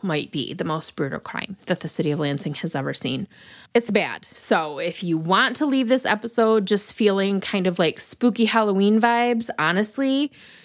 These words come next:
turn it off now, because once you hear this one, you'll never be able to unhear it.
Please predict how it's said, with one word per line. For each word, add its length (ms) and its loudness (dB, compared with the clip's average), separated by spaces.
turn 240 2
it 120 2
off 300 2
now, 500 -2
because 680 -2
once 400 0
you 120 2
hear 220 2
this 300 -2
one, 420 2
you'll 540 0
never 440 0
be 180 0
able 280 0
to 100 -2
unhear 500 -4
it. 380 -14